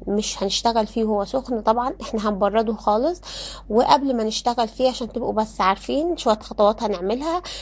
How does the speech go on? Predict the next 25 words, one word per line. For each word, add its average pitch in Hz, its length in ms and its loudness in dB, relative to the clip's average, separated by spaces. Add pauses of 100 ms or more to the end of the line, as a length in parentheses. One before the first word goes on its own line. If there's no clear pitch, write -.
(140)
هنغطي 220 460 2
الصوص 240 300 -2
بمجرد 220 560 -2
ما 214 80 2
نحطه 233 360 -6
في 208 220 0
بولة 233 340 2
عشان 226 340 0
خاطر 220 320 -2
ما 202 100 0
يجلدش، 196 460 0
ما 208 100 0
يعملش 208 260 -4
جلدة 214 200 0
من 202 140 -4
فوق. - 240 -2 (460)
واول 254 380 8
ما 226 80 2
نبتدي 226 360 -2
نشتغل 220 440 0
فيه 269 240 -4
بنديله 226 440 -2
ضربة 226 300 -2
في - 120 -6
الخلاط 208 480 2